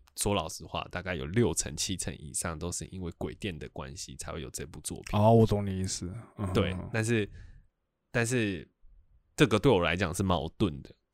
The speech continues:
Speaker 2: 嗯，嗯，嗯，嗯。
Speaker 1: 就是我觉得，那我会很喜欢安眠医生这件事情，好像不全然是成立的。
Speaker 2: 嗯。
Speaker 1: 因为他有一部分，
Speaker 2: 我懂你意思。嗯，嗯，嗯。
Speaker 1: 对，是因为有鬼店先，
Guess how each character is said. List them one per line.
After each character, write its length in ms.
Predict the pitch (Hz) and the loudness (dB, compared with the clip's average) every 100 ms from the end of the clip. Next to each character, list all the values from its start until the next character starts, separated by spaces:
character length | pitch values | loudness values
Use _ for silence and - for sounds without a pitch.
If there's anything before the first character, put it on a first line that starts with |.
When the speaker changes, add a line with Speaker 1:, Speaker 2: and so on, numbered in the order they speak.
| - | 6
Speaker 2:
嗯， 120 | 110 | 8
嗯， 260 | 107 110 98 | 10 8 4
嗯， 260 | 95 95 87 | 2 0 4
嗯。 40 | |
Speaker 1:
就 80 | 113 | 6
是 220 | 135 131 - - | 8 6 4 6
我 140 | 104 | 6
觉 180 | - 104 | 8 6
得， 260 | 117 98 82 - | 6 6 2 0
那 220 | 127 120 | 4 6
我 160 | 95 85 | 4 4
会 160 | 104 | 4
很 180 | 95 92 | 4 2
喜 140 | - | 0
欢 80 | 87 | -2
安 160 | 90 95 | 0 0
眠 200 | 90 82 | 0 -2
医 120 | 87 | -2
生 200 | 85 87 | -4 -2
这 120 | 98 | -2
件 200 | 92 87 | -2 -4
事 160 | 87 87 | -6 -8
情， 320 | - - - _ _ _ _ | -8 -12 -18 _ _ _ _
好 120 | - - | -8 0
像 240 | 107 101 - _ | 2 2 -4 _
不 100 | 120 | 0
全 260 | - 90 82 | 0 0 -2
然 320 | 82 80 78 | -6 -6 -10
是 160 | - | -8
成 240 | 87 - - - | -6 -4 -6 -12
立 180 | 78 71 - | -14 -14 -18
的。 60 | - - | -20 -8
Speaker 2:
嗯。 300 | 127 101 85 - - - _ - _ - - - | -6 -6 -10 -18 -20 -20 _ -20 _ -20 -20 2
Speaker 1:
因 100 | 117 | 6
为 80 | 123 | 8
他 380 | 113 120 110 104 | 10 10 10 8
有 160 | 101 | 4
一 60 | 82 | 2
部 200 | - 90 | 0 -2
分， 0 | |
Speaker 2:
我 0 | |
懂 40 | |
你 20 | 90 | -2
意 0 | |
思。 80 | |
嗯， 40 | 87 | -4
嗯， 100 | 76 | -6
嗯。 60 | - - | -12 4
Speaker 1:
对， 300 | 110 87 - - - | 4 4 -2 -10 0
是 240 | - 151 - | 2 2 6
因 240 | 147 147 | 8 10
为 220 | 151 101 | 8 8
有 120 | 76 90 | 4 -2
鬼 200 | - 80 | -2 -2
店 280 | - 101 80 | -2 -4 0
先， 360 | - 104 92 | 2 2 2